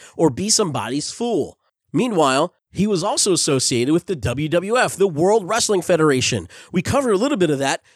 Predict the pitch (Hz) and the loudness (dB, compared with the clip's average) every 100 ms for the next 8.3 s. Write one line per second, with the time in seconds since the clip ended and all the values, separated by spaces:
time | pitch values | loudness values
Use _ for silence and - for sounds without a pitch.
0 | - 208 - 226 220 226 262 - - - | -8 -8 -6 -8 -4 -2 -2 -2 -2 -2
1 | 95 - _ _ _ 175 196 202 214 214 | -4 -8 _ _ _ 0 2 0 0 0
2 | 226 220 190 226 - 127 135 120 170 196 | -2 0 0 -2 -2 -2 -2 2 4 4
3 | 185 165 185 214 220 139 165 180 233 185 | 2 -2 0 2 0 -2 0 2 2 2
4 | 131 127 160 151 202 - - 190 220 190 | 0 0 -4 -6 -6 -2 0 2 2 2
5 | 175 151 143 208 220 196 - 208 190 190 | 2 2 2 0 0 -4 0 2 2 0
6 | - 196 190 - _ - - 214 240 185 | 0 0 0 -6 _ -6 0 0 0 2
7 | 196 151 117 131 - - 170 165 - 269 | 2 2 -2 -4 -6 -2 0 0 -2 0
8 | 170 151 | 2 0